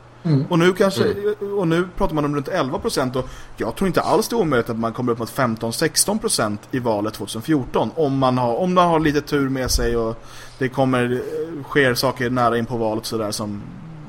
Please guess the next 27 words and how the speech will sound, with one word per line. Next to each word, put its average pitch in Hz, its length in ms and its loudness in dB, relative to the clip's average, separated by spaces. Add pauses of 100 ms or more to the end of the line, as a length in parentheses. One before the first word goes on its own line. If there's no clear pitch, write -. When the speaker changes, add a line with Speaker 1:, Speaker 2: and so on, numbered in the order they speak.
(100)
Speaker 2:
som 123 200 -6
gör 113 80 0
att 110 80 -6
folk 107 240 -6
vänder 110 180 -2
sig 110 140 -6
mot 117 180 -10
S 120 140 -8
D. 113 80 -12 (800)
Speaker 1:
Nej, 131 280 6
och, 139 360 6
och 143 120 2
på 147 80 6
sikt 180 320 6
så 196 100 8
är 143 100 10
det 131 100 8
fullkomligt 160 520 6
rimligt 120 420 6
att, - 360 -2
eh, 117 180 6 (580)
ett, - 320 -2
eh, 120 640 2
att - 140 -4
ett 131 120 2
annat, 131 320 6
ä-, 147 140 8